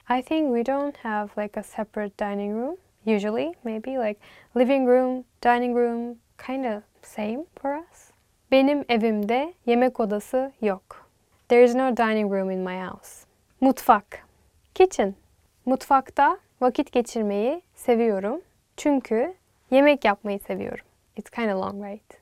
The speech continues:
It means, like, I like to spend time in kitchen because I like cooking. Banyo. Bathroom. I like to be in the bathroom. <laughs> We also say, like, take bath, uh, taking bath.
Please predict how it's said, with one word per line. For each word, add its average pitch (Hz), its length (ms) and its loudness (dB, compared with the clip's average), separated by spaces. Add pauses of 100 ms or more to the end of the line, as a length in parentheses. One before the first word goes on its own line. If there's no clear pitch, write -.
(120)
It 240 160 -2
means, 262 480 2
like, 202 280 -2 (260)
I 254 120 6
like 285 180 4
to 277 120 -2
spend 240 360 0
time 240 280 0
in 208 80 -4
kitchen 269 460 -6 (140)
because 233 340 0
I 220 100 0
like 214 260 -2
cooking. 202 300 -10 (1300)
Banyo. 247 400 4 (760)
Bathroom. 226 520 4 (680)
I 254 140 -2
like 330 280 -6
to 220 260 -8 (280)
be 220 60 -6
in 208 380 -8
the - 60 -20
bathroom. 233 560 -6
<laughs> - 640 0 (360)
We 262 160 2
also 294 220 0
say, 220 260 -4
like, 196 340 -8 (100)
take - 380 -6
bath, 226 320 0 (220)
uh, 208 260 -8
taking 226 420 -2
bath. 214 320 -4